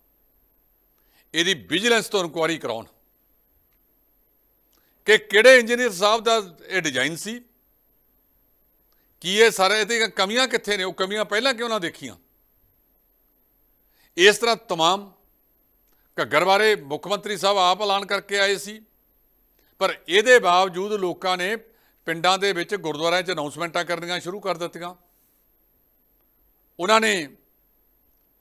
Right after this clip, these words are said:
ਕਿ ਆਓ ਆਪਾਂ ਆਪਣੇ ਆਪ ਨੂੰ ਆਪ ਬਚਾਈਏ, ਇਹਨਾਂ ਨੇ ਕੱਖ ਨਹੀਂ ਕਰਨਾ।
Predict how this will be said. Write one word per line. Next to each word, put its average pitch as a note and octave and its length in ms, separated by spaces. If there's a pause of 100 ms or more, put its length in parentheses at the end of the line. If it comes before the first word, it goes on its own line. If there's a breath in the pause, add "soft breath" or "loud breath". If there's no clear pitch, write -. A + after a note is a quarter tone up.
(320)
ਕਿ F#3 100
ਆਓ G#3 400
ਆਪਾਂ F3 260
ਆਪਣੇ F3+ 240
ਆਪ F3 200
ਨੂੰ F3+ 120
ਆਪ D#3+ 200
ਬਚਾਈਏ, F3+ 480
ਇਹਨਾਂ G3 140
ਨੇ F#3+ 60
ਕੱਖ E3 240
ਨਹੀਂ G#3 120
ਕਰਨਾ। G#2 280